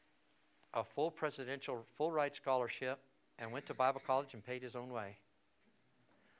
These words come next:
I said, "Brother Dave, what are you doing?" He said, "Brother Rogers, that conversation we had on the mountain convicted me.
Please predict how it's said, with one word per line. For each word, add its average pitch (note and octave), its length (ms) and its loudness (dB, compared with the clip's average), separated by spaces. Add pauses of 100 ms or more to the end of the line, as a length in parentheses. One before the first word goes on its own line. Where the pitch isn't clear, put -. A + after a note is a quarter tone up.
(120)
I D3 80 -6
said, E3 200 0
"Brother G#3+ 200 4
Dave, G3 280 -2
what F#3+ 140 0
are - 20 -8
you D3 140 -4
doing?" D#3+ 300 -2 (1040)
He A2 80 -12
said, B2 200 -6
"Brother D3 180 0
Rogers, D3 300 2
that B2 200 0
conversation C#3+ 760 -4
we A2+ 200 -8
had A#2+ 220 0
on A2 140 -4
the G#2+ 80 -10
mountain A#2+ 380 -6
convicted G2+ 520 -10
me. F#2+ 240 -14